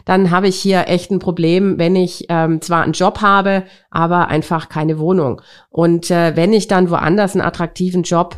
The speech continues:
bekomme und dann günstig wohnen kann, dann ist das doch eigentlich schon mal ein großer Anreiz, würde ich sagen. Aber wie beeinflusst zum Beispiel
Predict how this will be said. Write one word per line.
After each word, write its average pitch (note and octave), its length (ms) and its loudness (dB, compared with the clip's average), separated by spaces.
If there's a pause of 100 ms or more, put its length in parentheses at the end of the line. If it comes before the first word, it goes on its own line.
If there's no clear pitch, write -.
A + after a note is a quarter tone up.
bekomme A#3 600 0
und F#3 220 2
dann F#3 280 0
günstig G3+ 520 0
wohnen A3 300 2
kann, G#3 320 0
dann F#3+ 160 0
ist F#3+ 220 -4
das F#3 160 -2
doch F3+ 180 -2
eigentlich D#3 500 -4
schon D3+ 200 -2
mal D3+ 200 -2 (320)
ein D#3+ 180 0
großer D#3+ 640 -2
Anreiz, D#3 560 -2
würde C3+ 160 -4
ich - 120 -10
sagen. D2+ 380 -8 (720)
Aber G3 340 2
wie B3 280 2
beeinflusst A3 1000 0
zum G3+ 180 0
Beispiel G3 600 0